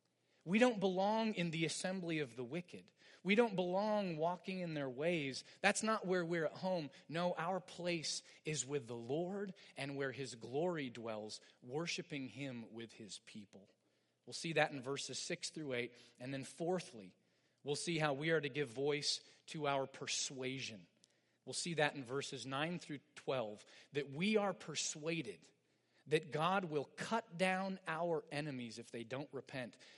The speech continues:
those who wrongly accuse us. But we're also persuaded that we will continue by God's grace to persevere and endure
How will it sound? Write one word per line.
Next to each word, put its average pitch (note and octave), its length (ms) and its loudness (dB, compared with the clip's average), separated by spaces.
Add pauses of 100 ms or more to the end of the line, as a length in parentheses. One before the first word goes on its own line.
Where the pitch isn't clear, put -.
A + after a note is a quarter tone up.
(100)
those E3+ 340 8
who D#3+ 180 0
wrongly G#3+ 680 0
accuse F3 520 -6
us. - 360 -16 (520)
But D3 140 4
we're D3+ 160 4
also E3+ 320 4
persuaded A#2+ 640 -6 (240)
that B2+ 180 -8
we D3 180 -8
will D#3+ 180 -6
continue C#3 760 -8
by A2+ 200 -6
God's B2 340 -6
grace G#2+ 480 -12 (420)
to - 80 -12
persevere C3+ 840 -8 (280)
and C3 180 -6
endure A#2 680 -10